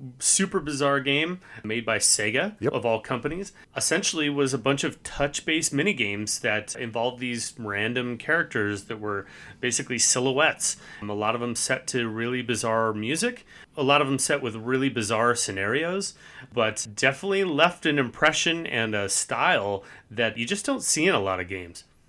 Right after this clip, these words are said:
Speaker 2: Yeah, totally. And this was one of the launch titles for the system. I feel like while a lot of developers were still trying to figure out what the system was all about, Sega kind of had a really good early idea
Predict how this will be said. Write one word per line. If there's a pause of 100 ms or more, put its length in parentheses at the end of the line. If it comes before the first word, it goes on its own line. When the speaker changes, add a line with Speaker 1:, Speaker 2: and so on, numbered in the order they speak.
(160)
Speaker 2:
Yeah,
totally. (320)
And
this
was
one
of
the
launch
titles
for
the
system. (260)
I
feel
like
while
a
lot
of
developers
were
still
trying
to
figure
out (300)
what
the
system
was
all
about, (220)
Sega
kind
of (180)
had (280)
a
really
good
early
idea